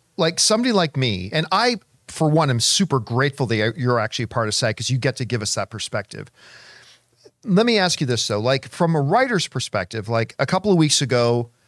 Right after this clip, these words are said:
the details of the A M P T P's offer to the W G A was made public. To outsiders,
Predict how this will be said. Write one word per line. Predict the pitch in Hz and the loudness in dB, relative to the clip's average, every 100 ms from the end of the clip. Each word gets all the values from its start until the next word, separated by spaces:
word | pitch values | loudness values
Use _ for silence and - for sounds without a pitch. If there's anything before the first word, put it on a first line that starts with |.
| _ - | _ -6
the | |
details | 123 170 170 180 156 143 143 | 0 0 0 2 2 2 0
of | 156 127 117 - _ _ _ - | 2 2 0 -8 _ _ _ -4
the | 143 135 | 0 2
A | |
M | 139 | 0
P | 139 135 | -2 -6
T | - | -6
P's | 120 - 120 113 113 - - _ | -8 -6 -6 -4 -4 -6 -8 _
offer | 123 131 - 123 113 107 _ | -2 -2 -2 -2 -2 -6 _
to | - 135 120 | -6 -4 -2
the | |
W | 117 127 117 | 0 -2 -2
G | 113 127 110 | -4 -4 -4
A | 107 | -4
was | 113 | -4
made | 123 98 92 | -6 -8 -8
public. | 104 - - - _ _ _ _ _ _ _ _ _ _ - | -12 -12 -18 -20 _ _ _ _ _ _ _ _ _ _ -6
To | 196 190 185 | -4 -2 0
outsiders, | 214 233 180 165 170 | 0 0 0 2 0